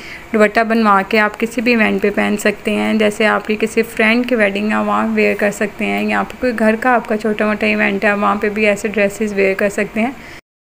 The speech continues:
Winters में आप raw silk का dress बनवा के और साथ आप velvet की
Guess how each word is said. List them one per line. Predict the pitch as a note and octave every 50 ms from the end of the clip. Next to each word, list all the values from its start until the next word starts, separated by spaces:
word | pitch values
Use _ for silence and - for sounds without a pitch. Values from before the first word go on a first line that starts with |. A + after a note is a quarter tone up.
| _ -
Winters | B3 A#3 A#3 A3+ A#3+ A#3 A#3+ A#3+
में | B3+ A#3+
आप | A3+ G#3 G#3 G#3 - A#3+
raw | A3+ A3 G#3 G#3 A3+ A#3+
silk | - - B3 A3+ A3+ A3+ - A#3+ A#3+ A#3+
का | A3+ A3 G#3+ G#3+
dress | G3 G#3+ G#3 G#3 A3 A3 - -
बनवा | B3 A3+ A3 G#3 G3+
के | F#3+ - A3
और | G#3 G#3+ A3
साथ | - G#3+ G3+ G3 - G#3+
आप | G3+ G3 G3+ - G#3+
velvet | G#3 G#3 G#3 G3+ G#3 G3+ F#3+ G#3 A3 G#3+ -
की | A3 - A#3 A3 A3+